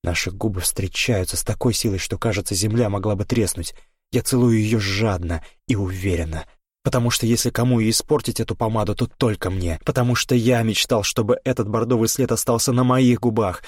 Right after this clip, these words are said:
Потому что я мечтал почувствовать вишневый вкус этой девушки.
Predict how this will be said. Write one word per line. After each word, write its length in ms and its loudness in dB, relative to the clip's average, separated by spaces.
Потому 300 2
что 180 0
я 260 4
мечтал 440 0
почувствовать 520 0
вишневый 540 2
вкус 600 -2
этой 320 -2
девушки. 800 -2